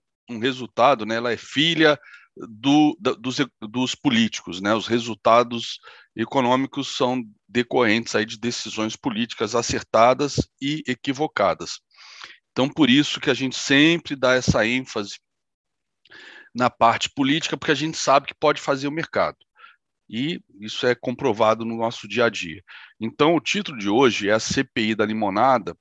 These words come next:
Por quê? Porque nós já tivemos aquela decisão, que eu até comentei que na, que na minha opinião, apesar de eu não querer,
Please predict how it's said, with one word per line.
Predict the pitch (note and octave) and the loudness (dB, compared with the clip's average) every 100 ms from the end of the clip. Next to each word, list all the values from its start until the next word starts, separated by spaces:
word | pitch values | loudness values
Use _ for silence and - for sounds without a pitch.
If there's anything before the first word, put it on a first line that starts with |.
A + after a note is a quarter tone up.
| _ | _
Por | - F#3+ - | -8 -8 -4
quê? | A#2+ C3 F3 _ _ _ _ _ _ _ _ _ _ _ _ _ | 2 2 2 _ _ _ _ _ _ _ _ _ _ _ _ _
Porque | D3 C3 - D3 D#3 - - - - _ _ _ - | -6 -6 0 4 4 2 -16 -20 -20 _ _ _ -2
nós | C3 D3 C#3 | 4 4 4
já | E3 | 0
tivemos | - E3 B2+ A#2 A2+ | 0 -2 0 0 -2
aquela | A#2 - B2+ A#2+ | -2 2 2 2
decisão, | A#2+ B2 - G#2+ A2 C#3 | -2 -6 -6 -2 -2 -2
que | F#2 | -2
eu | |
até | - B2 | -2 -4
comentei | B2 G#2 - A#2 | -2 -6 -6 -6
que | |
na, | G2+ G#2+ _ | -6 -8 _
que | - G#2 | -10 -4
na | |
minha | G#2 A2 | -2 -2
opinião, | - G2 A#2 A#2+ | -2 0 0 0
apesar | F#2 - A2 | -2 -2 0
de | G#2 | 0
eu | |
não | A2 | -2
querer, | A2 A2 A2 A#2+ G2+ | -2 -2 0 0 -4